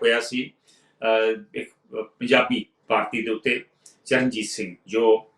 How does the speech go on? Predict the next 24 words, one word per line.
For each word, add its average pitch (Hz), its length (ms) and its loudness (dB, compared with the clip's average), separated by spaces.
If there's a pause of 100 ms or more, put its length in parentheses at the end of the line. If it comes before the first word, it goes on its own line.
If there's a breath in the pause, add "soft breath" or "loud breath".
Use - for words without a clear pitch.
(120)
ਅਹ, 98 360 -6 (720)
ਹਸਪਤਾਲ 110 320 2
ਦੇ, - 100 -2
ਐਡੀਲੇਡ 123 400 4
ਦੇ 107 120 0
ਹਸਪਤਾਲ 107 280 -4
ਦੇ 107 80 0
ਵਿੱਚ 104 140 -10
ਹਾਲੀ 98 240 -6
ਵੀ 98 140 -8
ਦਾਖਲ 101 400 -6
ਹੈ। - 140 -12 (160 soft breath)
ਸੋ 139 120 0
ਪਹਿਲਾਂ 156 320 8
ਰੇਸ਼ੀਅਲ 151 500 2
ਅਟੈਕ, 139 340 2 (460)
ਫਿਰ 139 100 0
ਉਸ 147 100 2
ਤੋਂ 147 100 0
ਬਾਅਦ 147 280 2 (480)
ਨਸਲੀ 139 380 -4
ਅਪਸ਼ਬਦ 156 520 -2
ਵਰਤੇ 135 300 4
ਜਾਣੇ, 139 360 2